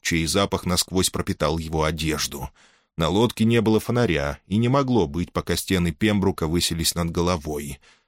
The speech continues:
Однако после угольной черноты пещеры света звёзд вполне хватило, чтобы Генри отчётливо разглядел банку, на которую его усадили. «Рад нашей встрече, парень», —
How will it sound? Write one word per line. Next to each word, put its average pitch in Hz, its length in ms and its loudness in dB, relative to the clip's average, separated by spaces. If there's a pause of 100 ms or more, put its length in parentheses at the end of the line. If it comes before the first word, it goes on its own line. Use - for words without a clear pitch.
Однако 92 420 0
после 104 300 0
угольной 101 440 2
черноты 98 500 0
пещеры 127 720 2
света 104 400 0
звёзд 98 380 2
вполне 101 380 0
хватило, 104 580 0
чтобы 78 300 -4
Генри 95 340 2
отчётливо 80 600 0
разглядел 85 480 0
банку, 85 580 -2 (180)
на 87 80 -2
которую 82 380 -2
его 73 220 -2
усадили. 76 720 -4 (800)
«Рад 113 300 2
нашей 127 320 2
встрече, 135 500 2
парень», — 92 540 0